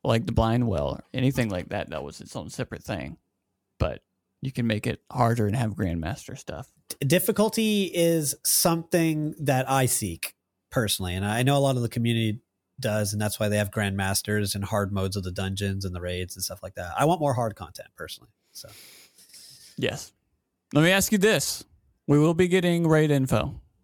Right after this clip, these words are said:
Speaker 1: They're gonna bring back, bring back a raid.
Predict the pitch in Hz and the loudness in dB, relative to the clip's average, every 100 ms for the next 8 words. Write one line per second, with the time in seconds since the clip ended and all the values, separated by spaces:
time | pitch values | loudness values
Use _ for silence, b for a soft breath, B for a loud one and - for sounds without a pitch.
0 | _ _ _ _ _ _ _ _ _ _ | _ _ _ _ _ _ _ _ _ _
1 | _ _ 147 131 135 131 143 143 147 - | _ _ 0 4 4 4 4 4 2 0
2 | - 160 165 160 160 160 160 147 131 120 | 2 4 4 4 2 4 2 4 2 0